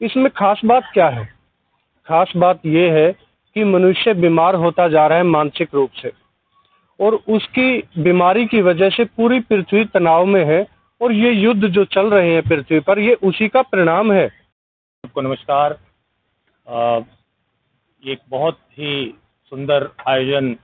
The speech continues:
Speaker 2: अहमदाबाद के सुंदर शहर में होने जा रहा है। आप सबका स्वागत है। आज भारत,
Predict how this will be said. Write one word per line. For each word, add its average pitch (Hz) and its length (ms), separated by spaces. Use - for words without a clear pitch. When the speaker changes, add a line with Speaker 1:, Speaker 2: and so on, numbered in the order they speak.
Speaker 2:
अहमदाबाद 131 560
के 135 60
सुंदर 131 320
शहर 127 300
में 135 120
होने 135 240
जा 127 160
रहा 131 340
है। 143 120
आप 120 200
सबका 127 280
स्वागत 123 500
है। 127 200
आज 120 440
भारत, 131 380